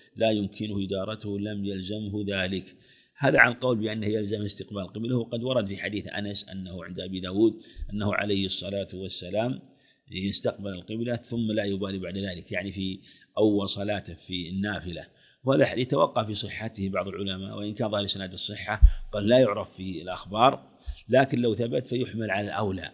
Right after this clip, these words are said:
فيحمل على الأولى، ولهذا لا يلزم على الصحيح وإن لم يشق عليه. وليس في الحديث أمر بذلك، إنما إن ثبت يدل على أن هذا هو الأكمل والأولى،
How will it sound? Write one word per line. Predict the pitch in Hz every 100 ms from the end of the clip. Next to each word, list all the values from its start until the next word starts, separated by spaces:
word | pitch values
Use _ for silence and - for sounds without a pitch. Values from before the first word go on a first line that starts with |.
| -
فيحمل | 101 107 87 98 85
على | 101 107 113 - - _ _ 85
الأولى، | 90 101 113 135
ولهذا | 160 143 117 101 110 127 147
لا | 151 165
يلزم | 123 104 98 85
على | 90
الصحيح | 95 - 87 107 151 - - - _ -
وإن | 120 147 123
لم | 107
يشق | 101 120 - 98
عليه. | 92 101 95 80 - - _
وليس | 113 117 147 139
في | 107
الحديث | 101 98 110 127 - - - -
أمر | 120 120 107
بذلك، | 101 101 98 123 165 - - _ _ _
إنما | 160 135 113 110 123 139 - - _ - - - -
إن | 131
ثبت | 117 113 127 131
يدل | 131 110 120 110
على | 104
أن | 110
هذا | 101 107
هو | 101
الأكمل | 98 101 - 120 120
والأولى، | 101 82 101 87